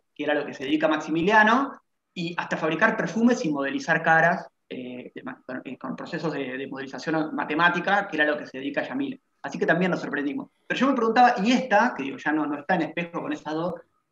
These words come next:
¿qué tiene de específico esta charla? Digo, ¿cómo, cómo agruparlos más allá de otras cosas que ahora puedan llegar a surgir, eh, a, a, a los dos invitados de hoy, a Alejandro y a Sonia? Y lo que me parec-, lo que me pareció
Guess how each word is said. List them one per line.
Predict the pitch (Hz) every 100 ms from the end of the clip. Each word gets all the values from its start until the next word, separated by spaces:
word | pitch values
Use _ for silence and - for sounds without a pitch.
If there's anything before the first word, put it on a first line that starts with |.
| _
¿qué | - 233
tiene | 247 240
de | 180
específico | 160 - - 190 170
esta | 156 151
charla? | 208 202 156
Digo, | 147
¿cómo, | - 170 156
cómo | 156 170
agruparlos | 165 151 165 185 175
más | -
allá | - 160
de | 160
otras | 165
cosas | - 175 175
que |
ahora | 143 160
puedan | 151 151
llegar | 151 143
a | 151
surgir, | - - 180 196 381 _ _ _ _ _ -
eh, | 147 135 135
a, | 135 131
a, | - 135 -
a | 143
los | 131
dos | 180 180
invitados | 165 180 180
de | 170
hoy, | 214 175 143
a |
Alejandro | 135 - 180 196
y |
a | 160
Sonia? | 196 170 151 - _ - - _ _
Y | 233
lo | 247 262
que |
me | 262
parec-, | 233 233 - 185
lo | 196
que | 220
me | 214
pareció | 214 214 294 277 269 -